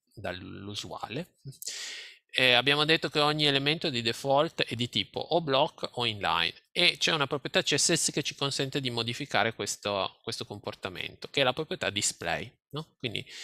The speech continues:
possiamo far diventare un elemento che è inline di tipo block e viceversa. Chiaramente nei limiti del possibile, perché, eh,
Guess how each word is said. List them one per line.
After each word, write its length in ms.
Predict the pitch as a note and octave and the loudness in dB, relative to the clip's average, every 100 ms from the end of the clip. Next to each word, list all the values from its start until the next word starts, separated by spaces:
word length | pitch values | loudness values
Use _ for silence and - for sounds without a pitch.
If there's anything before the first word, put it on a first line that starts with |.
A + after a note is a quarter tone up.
| - | -16
possiamo 300 | - D3 E3+ | -6 2 2
far 180 | E3+ E3 | 4 2
diventare 520 | D#3+ D#3+ E3 C#3 A2+ | 2 0 2 4 4
un 100 | G#2+ | 2
elemento 480 | B2+ C3+ C#3 D#3 - | 0 0 0 -2 -4
che 140 | C#3 B2 | 2 2
è 20 | |
inline 580 | A2+ A#2 B2 A2 E2+ - - | 2 2 4 4 2 -4 -14
di 280 | B2+ A#2+ A#2+ | -14 -4 -2
tipo 280 | C3 G3+ | -2 -4
block 380 | A3 A#2+ G#2 - | -2 0 0 -2
e 100 | - | -4
viceversa. 640 | B2 A#2 G#2 F#2+ - - - - _ | 0 0 -2 -4 -4 -6 -8 -12 _
Chiaramente 460 | - C#3 C#3 D3 D#3+ | -4 0 0 2 2
nei 140 | B2 | 2
limiti 360 | A2 C3 C#3 C3 | 2 -2 -2 -2
del 160 | A2 | -2
possibile, 480 | - - - C#3+ G2 | -2 -4 -2 0 -2
perché, 340 | - - - - _ - - - - _ | -6 -4 -4 -4 _ -18 -16 -18 -20 _
eh, 320 | - - - | -16 -14 -16